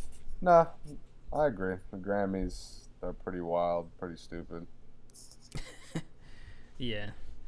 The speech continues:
Speaker 2: Um, 'cause I, honestly, if, if the Grammys were legit, Drake would have every Grammy. <laughs>
Speaker 1: Scorpion
Speaker 2: He
Speaker 1: doesn't get nominated?
Speaker 2: Right. If the Grammys were legit, Drake would have a Grammy every year.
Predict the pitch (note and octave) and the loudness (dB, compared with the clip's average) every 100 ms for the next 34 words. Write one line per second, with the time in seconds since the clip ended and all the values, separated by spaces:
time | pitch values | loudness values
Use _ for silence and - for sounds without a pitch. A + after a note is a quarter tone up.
0 | - - - - - - - C#3+ C3+ B2+ | -6 -8 -10 -10 -14 -12 0 6 8 8
1 | B2 - - - - - - - - - | 6 0 -10 -12 -4 -4 -4 -6 -6 4
2 | - G3 A3 - G3 G3+ G3 F3+ F3+ E3 | 12 12 12 10 12 12 12 8 8 8
3 | E3 D3 - - C#3+ D3+ E3 G3 F#3+ D3 | 8 6 2 -4 -2 4 6 8 10 10
4 | D3+ D3 C3+ C#3 C#3+ - - - - C3+ | 12 12 12 12 12 12 0 -6 4 10
5 | E3+ D#3+ C#3 C#3 C3+ C3 B2+ B2 A#2 G#2+ | 10 12 12 12 12 12 10 8 6 6
6 | G2+ - - - - - - - - D5+ | 0 -6 -10 -12 -12 -10 -6 2 4 4
7 | B4+ B4+ - - - - - - B2+ B2+ | 0 -4 -8 -8 -10 -10 -4 8 8 8
8 | C#3+ C#3 A#2+ - A#2+ B2 A2 G2+ G2+ B2 | 4 8 8 8 8 6 6 6 8 8
9 | C3 C3+ C#3+ C3+ - - - - - - | 4 4 2 0 -6 -20 -18 -18 -18 -20
10 | - - - - - E4 C#3 A#2+ G#2 - | -20 -20 -20 -20 -12 0 4 4 4 2
11 | C#3 C3+ D#3 F#3 F#3+ F3+ F3+ E3+ D#3 C#3 | 4 8 10 10 12 12 12 12 12 12
12 | C3+ C3+ D3 C#3+ D#3+ D#3+ D3 D3 C#3 C#3 | 12 12 10 10 10 12 12 12 10 12
13 | C#3 C#3 C3+ C3+ C#3 C#3+ C3+ C#3 A#2+ A2+ | 12 12 12 12 10 12 12 12 10 8